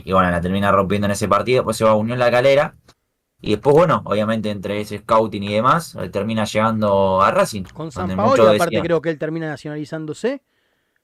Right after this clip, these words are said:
Speaker 2: Creo que fue con
Speaker 1: Eh,
Speaker 2: Sampaoli en la
Speaker 1: no
Speaker 2: selección
Speaker 1: recuerdo
Speaker 2: chilena.
Speaker 1: exactamente
Speaker 2: Si
Speaker 1: cuándo
Speaker 2: no
Speaker 1: es
Speaker 2: fue con
Speaker 1: que
Speaker 2: Sampaoli, fue con Martino. Con uno de los dos es que se nacionaliza chileno para poder atajar allá.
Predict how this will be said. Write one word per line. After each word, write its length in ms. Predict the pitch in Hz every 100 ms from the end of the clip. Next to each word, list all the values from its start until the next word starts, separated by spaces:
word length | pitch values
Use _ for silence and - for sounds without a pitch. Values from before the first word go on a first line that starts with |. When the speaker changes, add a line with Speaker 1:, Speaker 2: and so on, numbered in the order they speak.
| -
Speaker 2:
Creo 140 | 226
que 100 | 185
fue 160 | 120 117
con 140 | 113
Speaker 1:
Eh, 40 |
Speaker 2:
Sampaoli 420 | 110 104 101 180 190
en 40 |
la 60 | 170
Speaker 1:
no 20 |
Speaker 2:
selección 220 | 110 117
Speaker 1:
recuerdo 440 | 120 113 117 117 104
Speaker 2:
chilena. 140 | 95
Speaker 1:
exactamente 640 | 82 104 - 101 104 107 104
Speaker 2:
Si 40 |
Speaker 1:
cuándo 240 | 90 104 160
Speaker 2:
no 60 |
Speaker 1:
es 60 | -
Speaker 2:
fue 80 | 294
con 100 | 269
Speaker 1:
que 40 |
Speaker 2:
Sampaoli, 320 | 190 - 320
fue 140 | - 262
con 140 | 247
Martino. 560 | 226 208 - 160 139 127
Con 180 | - 208
uno 200 | 262 240
de 60 | 214
los 180 | 196 175
dos 240 | 170 -
es 120 | 170
que 100 | -
se 100 | 160
nacionaliza 540 | 156 - 151 156 - 147
chileno 340 | 165 165 151
para 180 | 147 139
poder 180 | 143 147
atajar 340 | 135 131 143
allá. 240 | 123 -